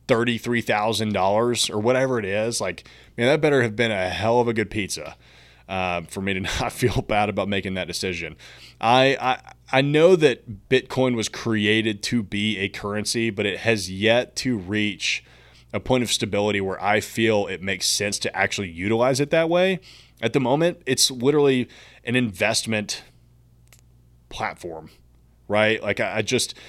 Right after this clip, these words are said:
it's not consistent enough for me to feel good about utilizing that to pay rent. So I get why a real estate firm would start accepting Bitcoin as rent because, you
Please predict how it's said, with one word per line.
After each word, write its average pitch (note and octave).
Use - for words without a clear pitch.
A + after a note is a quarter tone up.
it's A#2+
not C3+
consistent C3
enough A2+
for A2
me A2
to G#2+
feel A#2+
good G#2
about F#2+
utilizing G2+
that G2
to B2
pay C3+
rent. C#3
So A2
I A2+
get C#3+
why A2+
a G#2+
real G#2
estate A2
firm G2+
would G2+
start G#2+
accepting G#2+
Bitcoin G2
as F2
rent G#2+
because, G2+
you -